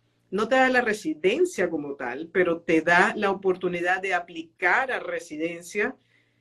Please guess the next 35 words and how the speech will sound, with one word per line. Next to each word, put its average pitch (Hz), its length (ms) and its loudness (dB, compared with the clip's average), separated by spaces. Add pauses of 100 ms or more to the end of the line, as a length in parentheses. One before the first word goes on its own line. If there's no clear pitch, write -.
(140)
si - 280 0
estás 214 460 0
en 233 140 -2
el 196 100 0
país 233 260 0
y 233 60 -8
tienes 190 260 0
otra 202 360 -2
petición 180 420 -2
que 202 80 -4
te 175 80 -6
lo 165 80 0
permite, 220 380 -4
las 170 140 0
peticiones 165 420 -8
familiares, 147 500 -4
por - 160 -18
ejemplo. 139 340 -18
Es 180 120 -2
lo 185 100 0
más 180 200 0
común, 147 340 0
la - 100 -10
petición 175 380 0
familiar. 151 440 -4
La 180 140 6
E 185 60 8
B 196 100 6
uno 190 260 8
por 175 120 4
habilidades 156 280 0
extraordinarias, 160 680 -4
E 170 60 -8
B 165 120 2
dos, 170 340 -2